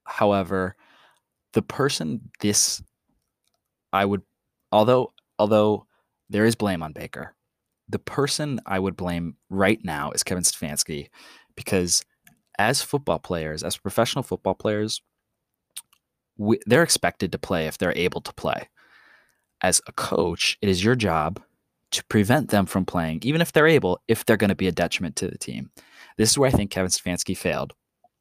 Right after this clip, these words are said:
this season. Watching this team last night, I, it was just, it was one of the worst experiences as a Browns fan.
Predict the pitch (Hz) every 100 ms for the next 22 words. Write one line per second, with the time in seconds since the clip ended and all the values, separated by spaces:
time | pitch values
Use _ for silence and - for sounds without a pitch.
0 | _ _ _ _ - - 98 - 82 80
1 | 73 76 _ - _ _ _ _ _ _
2 | - 98 104 127 - 147 151 - _ _
3 | _ 107 107 - - 101 101 104 113 -
4 | 117 113 120 _ _ _ _ _ _ _
5 | - - _ 120 127 127 131 127 - -
6 | _ _ _ _ _ _ _ _ _ _
7 | _ _ _ _ _ _ 127 123 113 107
8 | 113 113 98 98 95 98 - - - 87
9 | 85 87 - 90 82 78 73 71 - 69